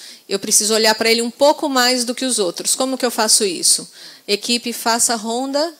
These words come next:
durante a noite, que é o período mais frágil, a cada duas horas,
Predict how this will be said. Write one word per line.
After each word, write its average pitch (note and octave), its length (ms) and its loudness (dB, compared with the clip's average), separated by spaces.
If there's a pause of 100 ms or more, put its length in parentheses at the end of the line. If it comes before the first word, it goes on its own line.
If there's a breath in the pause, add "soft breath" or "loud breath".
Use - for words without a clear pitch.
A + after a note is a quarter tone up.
durante G#3+ 360 -2
a G#3+ 40 -2
noite, G#3 280 -2
que A3 60 -4
é G#3 40 0
o - 20 -4
período F#3+ 360 -6
mais F#3 240 -4
frágil, G3+ 580 -4
a A3+ 60 -2
cada F#3+ 260 -6
duas F#3 300 -6
horas, F#3+ 640 -4